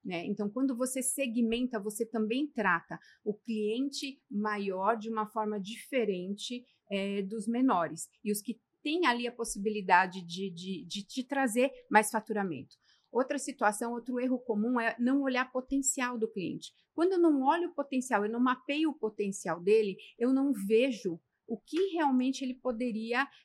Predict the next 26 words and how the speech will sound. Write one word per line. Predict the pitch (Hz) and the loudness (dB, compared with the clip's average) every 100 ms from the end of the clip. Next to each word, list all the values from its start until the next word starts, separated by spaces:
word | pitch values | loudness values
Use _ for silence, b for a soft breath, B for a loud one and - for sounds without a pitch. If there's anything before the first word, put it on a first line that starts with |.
| _ | _
tá | - 214 | 4 4
trazendo | 226 226 214 226 240 254 | 4 -4 -2 0 4 6
mais | 240 233 262 320 269 | 8 6 4 2 -2
e | |
ficar | - 269 - 262 | -6 -8 4 4
mais | 262 269 - | 6 0 0
comigo, | 254 240 262 247 | 0 0 0 0
ou | 254 | -2
ter | - 254 | 0 2
mais | 247 247 - | 4 2 0
produtos | 233 226 247 254 226 | -4 -2 -4 -4 -6
e | 233 | -2
serviços, | - 214 208 240 220 | 0 0 0 -6 -4
ou | 233 | -4
de | 226 | -4
que | - 247 | -8 -4
forma | 240 240 240 b b | -2 -2 -4 b b
que | _ | _
eu | 262 | -4
poderia | 254 233 240 226 226 220 | -2 -2 0 0 0 0
atendê-lo. | 220 240 208 175 170 165 B B | 0 0 2 0 -2 -8 B B
Então, | 180 220 - | 0 0 2
esse | 247 269 262 | -2 0 0
é | |
um | 254 247 254 | 2 2 2
erro | 269 262 - | 2 0 -4